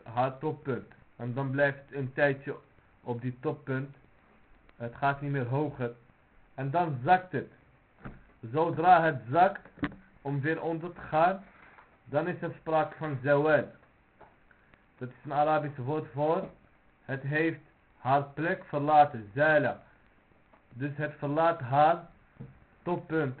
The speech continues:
en het gaat weer zakken. Dan begint de zohertijd. Hij zegt, als de zawal plaatsvindt,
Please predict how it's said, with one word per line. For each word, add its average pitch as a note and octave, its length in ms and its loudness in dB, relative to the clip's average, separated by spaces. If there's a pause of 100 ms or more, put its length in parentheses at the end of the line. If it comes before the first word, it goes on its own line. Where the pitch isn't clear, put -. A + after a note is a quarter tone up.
en D3 180 -4
het D3+ 180 -4
gaat C#3+ 240 0
weer C#3 280 -2
zakken. C#3+ 400 -2 (440)
Dan D#3 380 2
begint F3+ 360 -4
de D#3 200 -4
zohertijd. D#3 720 -2 (1400)
Hij C3 260 -4
zegt, F#3+ 180 2 (140)
als E3 260 -2
de C#3+ 160 -8
zawal F#3+ 420 2
plaatsvindt, D#3+ 720 -2